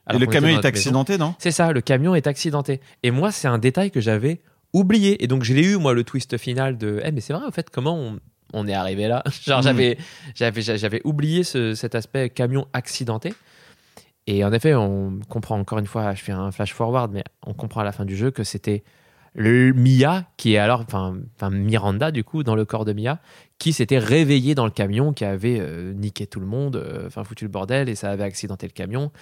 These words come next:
Speaker 1: Et nous, on se retrouvait dans la neige à se dire, « Ah bah, faut que je retrouve mon bébé. » Parce que vu que lui, pour lui, juste Mia était morte.
Speaker 2: Bien sûr.
Speaker 1: Et, et c'est même encore le cas. Dès le début du jeu, nous, on se dit, « Bah, Mia est morte, c'est fini. » Là, on le sait. Euh, même si on peut avoir des doutes, parce que dans Resident Evil, quand un personnage meurt, euh, voilà, jusqu'à
Speaker 2: Oui, oui,
Speaker 1: ce
Speaker 2: euh,
Speaker 1: que,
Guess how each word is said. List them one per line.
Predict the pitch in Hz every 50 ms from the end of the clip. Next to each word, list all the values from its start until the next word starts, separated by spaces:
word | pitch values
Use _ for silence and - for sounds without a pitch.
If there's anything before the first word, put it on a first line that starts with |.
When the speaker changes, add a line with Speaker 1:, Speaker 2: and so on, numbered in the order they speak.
| - _ -
Speaker 1:
Et | - 101
nous, | 117 131
on | 123
se | 113 -
retrouvait | - 104 - - 107 101 120 135 147 - -
dans | 113 117 117
la | 113 104 98
neige | 101 117 135 151 143 - -
à | 110 101
se | 92
dire, « | 95 110 131 147 143 - - - - - - - _ _ - 151
Ah | 156
bah, | 151 160 139 131 123
faut | - - 139
que | 147
je | -
retrouve | 127 131 - - 160 147
mon | 143 143
bébé. » | 139 147 147 160 156 139 - _ _ -
Parce | - 117 -
que | - 123
vu | 120 135
que | - -
lui, | 131 143
pour | 127 - 104 110
lui, | 117 127 131
juste | 117 113 - -
Mia | 113 110 110 117 117 110
était | 101 - 101 107
morte. | 104 139 185 - - -
Speaker 2:
Bien | - 110 104
sûr. | - 113 113 147 175 - _ _ _ - -
Speaker 1:
Et, | 101 95 92 92 92 92 90 90 90 - - -
et | - 85 87 90
c'est | - - - - 101 98
même | 98 101 101 98
encore | 98 - 98 101
le | 117
cas. | - 165 147
Dès | 117 104 113
le | 104
début | 104 101 104
du | 95
jeu, | 101 135
nous, | 151 143
on | 107 98
se | 95
dit, « | 113 135
Bah, | 131 - 107
Mia | 104 113 127 156
est | 165
morte, | 143 120 123 127 -
c'est | - 95 -
fini. » | - 160 156 127 117 135 139
Là, | - 98 92
on | 95 101
le | 107 110
sait. | - - 113 - _ - - - - - - - - _ _ _ _ _ _ - -
Euh, | 101 98 95 98
même | 98 101 98
si | - -
on | 98
peut | - 107
avoir | 101 95 95 98
des | 95 101
doutes, | 104 101 120 127 120 - 107
parce | 98 104 101 -
que | - 113
dans | 107 104
Resident | 98 147 117 117 113
Evil, | - 120 107 110 120 117 107 107 110 110
quand | - 117
un | 107
personnage | 95 110 - - 120 113 110 - 135
meurt, | 127 123 120 123 92 92 - -
euh, | -
voilà, | 110 113 117 117 113
jusqu'à | 104 151
Speaker 2:
Oui, | 175 175 170 156
oui, | 151 139
Speaker 1:
ce | 123
Speaker 2:
euh, | 117 123
Speaker 1:
que, | 113